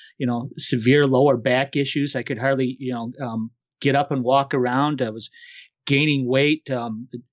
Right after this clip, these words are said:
tinnitus showed up, you know, and it just this constant ringing in my ears, and things were bothering me, and I was just sad and depressed all the time. And it just, it just came to me one day that I have to forgive.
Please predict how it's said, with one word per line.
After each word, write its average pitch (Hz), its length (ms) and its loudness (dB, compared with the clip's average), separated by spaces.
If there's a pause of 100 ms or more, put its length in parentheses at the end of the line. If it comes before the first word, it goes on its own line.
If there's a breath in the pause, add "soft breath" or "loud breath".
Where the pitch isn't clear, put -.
(500)
tinnitus 147 520 2
showed 147 380 -2
up, 143 240 0
you 143 60 -2
know, 135 160 -4
and 135 100 -4
it 123 80 -8
just 131 200 -10
this 131 160 -4
constant 139 500 -4
ringing 135 300 0
in 127 120 2
my 127 120 0
ears, 139 380 4
and 117 120 -8
things 139 260 -2
were 135 80 -2
bothering 135 500 0
me, 143 120 0
and 147 100 0
I 127 60 0
was 127 120 -4
just 135 340 -6
sad 139 260 2
and 143 100 -4
depressed 135 480 -2
all 143 160 0
the 135 80 -4
time. 147 360 -2
And 127 160 -2 (640 soft breath)
it 147 140 -2
just, - 280 0 (1080)
it 160 100 0
just - 200 0
came 185 260 2
to 170 80 2
me 151 100 -2
one 151 180 -2
day 151 180 2
that 135 140 -2
I 135 60 0
have 135 240 -4
to 131 80 -12
forgive. 113 460 -8